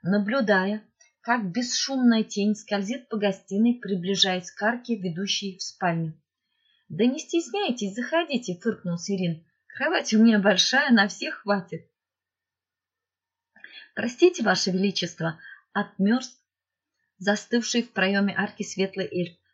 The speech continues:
покрасневший так, что белая полоска шрама на лице стала казаться нарисованной.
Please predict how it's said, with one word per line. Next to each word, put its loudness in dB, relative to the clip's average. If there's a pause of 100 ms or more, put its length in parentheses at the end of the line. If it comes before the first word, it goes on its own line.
(120)
покрасневший -2
так, -6
что -6
белая -2
полоска -2
шрама 0
на 0
лице -6
стала -8 (260)
казаться -4
нарисованной. -4